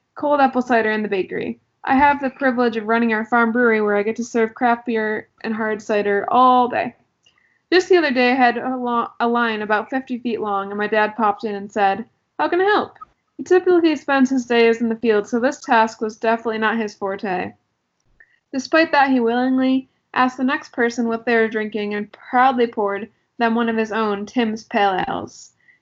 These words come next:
He and I both know that at fifteen years old, with his one acre pumpkin patch, he never would have thought he'd be serving a craft beer along with his own name on it, let alone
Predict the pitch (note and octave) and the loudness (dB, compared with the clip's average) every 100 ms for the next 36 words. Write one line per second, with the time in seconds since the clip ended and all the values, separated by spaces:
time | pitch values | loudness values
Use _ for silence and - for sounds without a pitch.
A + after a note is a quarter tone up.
0 | _ D#4 E4 D4+ C#4 B3 C4 C4 B3 A#3 | _ 2 4 4 2 2 0 2 2 2
1 | G#3 G#3 G3+ - C4+ C4 C#4+ B3+ B3 A#3 | 0 0 -2 -2 -6 -6 -2 0 2 2
2 | G#3+ G3+ G3+ A3 A#3 A3 G3+ A#3 B3 A#3+ | 2 0 -2 -4 -4 -4 0 2 4 2
3 | A#3 A3+ A3 G#3+ G3+ G#3 F#3+ F#3+ - _ | 0 0 -2 -2 -4 -2 -2 -2 -8 _
4 | _ - B3 B3+ C#4+ C4 B3+ A3+ G#3+ A3+ | _ 2 4 4 2 0 2 4 4 2
5 | G#3+ A3 A3 A3+ A3 G#3 G#3 A#3 A3+ A#3 | -6 -8 -8 -6 -6 -8 -6 0 0 -2
6 | C4 B3 G3 F#3+ G3 G#3 G#3 G3+ G3+ _ | -8 -6 -4 -6 -6 -4 -4 -6 -10 _
7 | _ _ _ _ - B3 A3+ A3+ G#3+ G3+ | _ _ _ _ -4 -2 0 -2 -2 -2
8 | F#3 F3 - - A2+ - - - _ _ | -4 -6 -6 -6 -6 -8 -16 -20 _ _
9 | - B3+ C4+ A#3+ A#3 B3 B3+ A3+ G#3 A#3 | -2 4 4 4 2 4 4 2 -2 -6